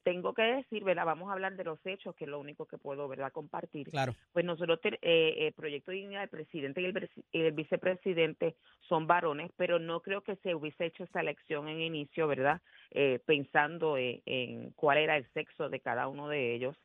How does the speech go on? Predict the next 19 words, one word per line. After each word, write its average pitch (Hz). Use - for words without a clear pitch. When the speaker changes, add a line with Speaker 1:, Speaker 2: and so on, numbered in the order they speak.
Speaker 2:
Ujú. 180
Speaker 1:
Eh, 127
pero 202
realmente 170
pues, 214
la 180
historia 165
nos 208
dirá, 202
porque 185
todavía 147
vienen 170
algunos 151
años 175
por, 147
quedan 156
por 170
delante. 147
Speaker 2:
Ajá, 110